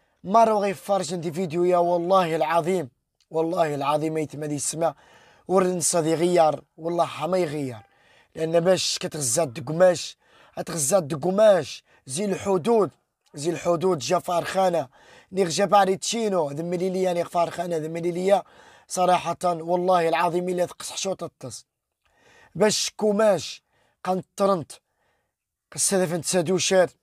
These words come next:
شكال يستغزا زيرا كواش. يعني ثقص حشويت. الخو باش تتفذ. باش تتفذ غا مليلي يعني خد سبتة. يخص يج ضروري.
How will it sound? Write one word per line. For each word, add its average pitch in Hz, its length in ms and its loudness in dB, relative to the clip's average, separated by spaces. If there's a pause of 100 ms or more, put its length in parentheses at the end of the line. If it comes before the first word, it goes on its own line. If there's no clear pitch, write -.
(880)
شكال - 300 -4
يستغزا 151 560 2
زيرا 165 340 0
كواش. 156 440 0 (400)
يعني 180 280 -4
ثقص - 280 -8
حشويت. 180 520 0 (360)
الخو 202 220 -2
باش 196 160 -2
تتفذ. 202 560 -4 (340)
باش 196 180 -4
تتفذ 202 460 -4
غا 196 140 4
مليلي 202 440 0
يعني 196 260 2
خد 165 140 -10
سبتة. 202 440 2 (320)
يخص - 300 -4
يج 165 180 -4
ضروري. 196 720 4